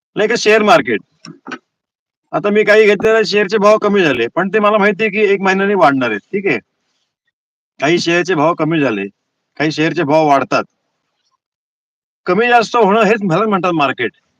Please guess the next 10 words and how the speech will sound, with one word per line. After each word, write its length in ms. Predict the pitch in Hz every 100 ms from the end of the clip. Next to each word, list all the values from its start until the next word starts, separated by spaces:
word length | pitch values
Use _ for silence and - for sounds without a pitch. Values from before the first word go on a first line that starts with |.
| _ _ -
डिमांड 380 | 117 170 185 185
सप्लाय. 400 | 143 - 110 98 - _ _ _ _ _ _ _ _ _ _ _ _
आज 200 | 156 208
असं 200 | 214 180
होतंय 200 | 226 208
मित्रांनो 540 | 202 160 170 170 160 165
की 340 | 151 185 196
तुम्ही 400 | - - 170 202
कितीही 360 | 190 175 214 226
शिका, 440 | - 180 175 180